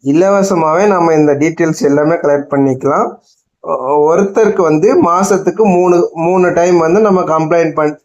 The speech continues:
ச-, சாரி, கம்ப்ளைண்ட் இல்ல, மாசத்துக்கு மூணு டைம் வந்து நமக்கு இருக்கிற பிரச்சனைக்கு நம்ம சட்ட ரீதியான சந்தேகங்கள் கேட்டுக்க முடியும். அதுக்கு மேல பண்ண முடியாது.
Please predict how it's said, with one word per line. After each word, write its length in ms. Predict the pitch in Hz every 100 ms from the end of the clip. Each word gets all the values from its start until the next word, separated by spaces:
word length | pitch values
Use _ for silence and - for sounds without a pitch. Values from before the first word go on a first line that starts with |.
| -
ச-, 360 | 147 143 135 139 _ _ _ _ _ _ _ -
சாரி, 220 | 147 143
கம்ப்ளைண்ட் 520 | 127 139 151 170 147
இல்ல, 160 | 127 147 208 - _ _ -
மாசத்துக்கு 580 | 139 170 196 165 170 202
மூணு 380 | 185 170 175 165
டைம் 260 | 175 185 170
வந்து 200 | 170 240
நமக்கு 320 | 202 175 156
இருக்கிற 320 | 160 160 175
பிரச்சனைக்கு 680 | 156 151 143 156 143 135 208
நம்ம 420 | 190 156 185 254 - _
சட்ட 360 | - 165 160 170
ரீதியான 400 | 165 156 156 147
சந்தேகங்கள் 540 | 131 143 143 139 151 180
கேட்டுக்க 440 | 156 147 143 135
முடியும். 340 | 127 131 180
அதுக்கு 340 | 147 151 165 160
மேல 220 | 160 165
பண்ண 260 | 160 135 135
முடியாது. 540 | 131 120 120 117